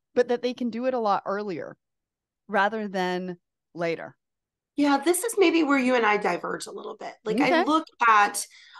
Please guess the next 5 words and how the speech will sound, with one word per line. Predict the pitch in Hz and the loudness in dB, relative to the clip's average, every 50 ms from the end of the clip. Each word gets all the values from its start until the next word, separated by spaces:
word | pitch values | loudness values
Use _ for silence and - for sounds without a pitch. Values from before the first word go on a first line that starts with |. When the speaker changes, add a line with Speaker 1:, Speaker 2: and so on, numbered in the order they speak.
| - _ _ | -20 _ _
Speaker 2:
um, | - 220 214 208 208 208 202 202 202 196 196 196 190 196 - - | 2 4 6 8 8 8 6 6 4 2 -2 -6 -10 -12 -14 -10
my | 226 202 202 196 190 | -4 -2 -2 -2 0
children | - - - 247 233 233 220 226 226 226 220 220 214 214 214 | -2 0 4 4 4 4 4 2 2 2 2 0 -2 -2 -6
and | 208 - - 185 180 190 196 - - | -6 -6 -6 -6 -6 -8 -8 -8 -4
my | 202 196 185 180 180 180 | -2 -2 0 0 -4 -6